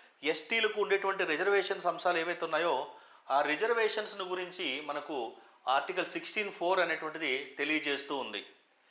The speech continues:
ఇక ఆర్టికల్ ఫిఫ్టీన్ అనేటువంటి, ఆర్టికల్ ఫిఫ్టీన్ ఏదైతే ఉందో, భారత రాజ్యాంగంలో ప్రాథమిక హక్కులలో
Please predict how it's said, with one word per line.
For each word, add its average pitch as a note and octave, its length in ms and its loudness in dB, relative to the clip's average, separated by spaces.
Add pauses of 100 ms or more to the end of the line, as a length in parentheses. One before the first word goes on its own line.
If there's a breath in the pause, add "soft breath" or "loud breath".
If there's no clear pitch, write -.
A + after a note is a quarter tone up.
(260 loud breath)
ఇక E3+ 120 0
ఆర్టికల్ G3+ 500 4
ఫిఫ్టీన్ B3 480 -2
అనేటువంటి, G#3 800 2
ఆర్టికల్ G#3 440 2
ఫిఫ్టీన్ G#3+ 440 -2
ఏదైతే G3 260 2
ఉందో, F3+ 280 0
భారత D#3 300 4
రాజ్యాంగంలో F3 840 2 (280 loud breath)
ప్రాథమిక F#3 480 4
హక్కులలో E3 720 2